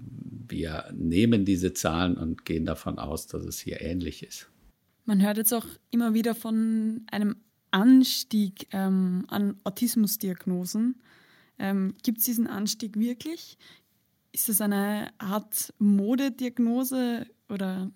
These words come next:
Speaker 2: wie kann man sich, ähm, diesen Anstieg erklären, wenn's denn einen gibt?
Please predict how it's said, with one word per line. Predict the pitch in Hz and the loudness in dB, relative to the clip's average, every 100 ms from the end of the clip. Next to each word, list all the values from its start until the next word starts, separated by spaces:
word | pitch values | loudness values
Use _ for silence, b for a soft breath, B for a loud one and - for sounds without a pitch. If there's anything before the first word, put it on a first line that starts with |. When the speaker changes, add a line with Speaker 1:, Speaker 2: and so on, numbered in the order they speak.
| - | -6
Speaker 2:
wie | 196 214 | -4 -2
kann | 226 | -2
man | 214 208 | -2 -2
sich, | 214 202 - - | -4 -6 -8 -10
ähm, | 190 185 185 185 185 - - | -8 -6 -4 -4 -6 -8 -4
diesen | 208 202 190 185 - | -2 -2 -2 -4 -8
Anstieg | - 202 214 - - 190 - - b b b b _ _ _ | -6 -4 -4 -6 -8 -8 -10 -20 b b b b _ _ _
erklären, | - - 202 202 190 156 _ - | -8 -2 0 2 0 -2 _ -6
wenn's | 190 202 - | 0 0 0
denn | 196 180 - | -2 -4 -4
einen | 190 180 | -4 -4
gibt? | 165 175 - | -4 -8 -10